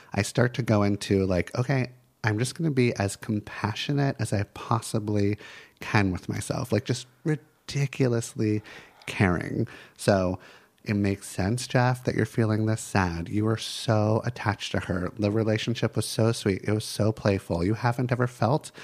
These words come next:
a love like that before. That relationship was incredibly impactful. You haven't talked to her for so long. Your heart hurts. You yearn for her. You long for her.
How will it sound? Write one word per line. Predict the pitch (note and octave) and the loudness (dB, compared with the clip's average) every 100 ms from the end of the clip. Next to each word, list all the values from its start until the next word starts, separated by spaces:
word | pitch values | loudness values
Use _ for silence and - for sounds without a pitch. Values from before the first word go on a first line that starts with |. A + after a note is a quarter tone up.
| - - | -18 -4
a | G#2+ | 2
love | G#2 G2 F#2 | 4 2 2
like | F2+ E2+ | -2 -2
that | F2+ F2 | -4 -4
before. | - - F#2+ E2 | -6 -2 0 0
That | E2+ F#2+ B2+ C#3+ - - - - | 0 0 2 2 -4 -10 -8 0
relationship | A#2+ A#2 - B2 - A#2 | 2 2 2 0 0 0
was | G#2+ A2+ | 0 0
incredibly | A2+ - - A#2+ A2 A2 G#2+ G#2+ - - - | -2 -4 0 0 0 2 2 0 -4 -10 -2
impactful. | A2+ A2 - F#2+ - - E2 D#2 - _ _ _ _ _ - | -2 0 0 -2 -4 -4 -4 -4 -8 _ _ _ _ _ 0
You | C3+ | 2
haven't | B2 B2+ A#2+ | 4 2 2
talked | A#2+ - | 0 2
to | A#2+ | 0
her | A#2+ | 0
for | - A#2+ | 0 -4
so | - A#2+ A2+ | 0 2 4
long. | A2 A2 A2+ G#2 | 4 4 4 2
Your | G2 G#2+ | 0 0
heart | - A2 - | 2 0 0
hurts. | - A#2+ A2+ - - | 2 2 2 -2 2
You | A#2 | 2
yearn | A2 G2+ G2+ G#2+ | 2 0 2 0
for | - F#2+ | -2 -2
her. | F2 F2 | -2 0
You | F#2+ G#2 | 0 0
long | G2+ F#2+ G#2 A2 | 0 0 0 0
for | - G2 | -4 -4
her. | - B2 B2 | -2 0 -2